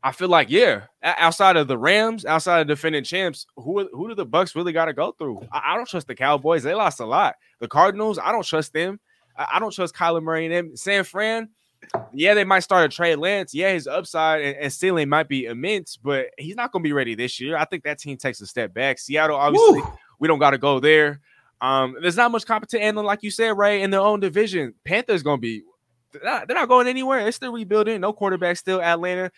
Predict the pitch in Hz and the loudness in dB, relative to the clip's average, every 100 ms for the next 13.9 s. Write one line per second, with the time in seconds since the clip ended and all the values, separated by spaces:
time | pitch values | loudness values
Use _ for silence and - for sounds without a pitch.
0 | _ 156 160 175 175 151 156 151 147 160 | _ -10 -6 -4 -4 -2 -2 0 0 0
1 | 160 160 156 _ _ 143 147 151 170 170 | 0 -2 -8 _ _ 0 0 2 2 2
2 | 160 - 175 175 160 - 127 165 143 151 | 2 0 2 2 -2 -6 0 2 4 2
3 | 143 160 147 120 143 143 - 147 143 147 | 4 2 2 -2 -4 -4 -6 -6 -4 -2
4 | 127 151 143 131 151 143 147 - _ - | 0 0 0 -4 -2 -2 -4 -10 _ -4
5 | 143 160 180 175 - 165 143 175 - 127 | -2 0 0 0 -2 -4 -4 -8 -8 -6
6 | 151 147 143 147 131 117 190 196 156 160 | -6 -4 -2 -2 -2 -4 -8 -6 -2 -2
7 | 175 180 - 165 175 160 180 220 165 196 | 0 -2 0 0 2 2 0 -2 -2 -2
8 | 226 220 180 156 170 170 - 202 208 190 | -2 -4 -8 -10 -12 -12 -8 -6 -6 -6
9 | - 208 208 202 196 165 226 147 - _ | -4 -2 -2 -4 -6 -6 -4 -6 -8 _
10 | - - 202 196 190 180 170 185 170 190 | -2 0 0 2 2 2 4 2 4 4
11 | 185 170 190 185 160 165 214 190 - - | 4 -2 -4 -2 0 4 4 2 -2 -10
12 | 156 165 165 160 156 143 180 165 151 - | -4 -4 -2 -2 0 0 -2 -2 -4 -4
13 | _ 123 175 220 202 180 170 277 302 | _ 2 6 8 8 6 2 0 -4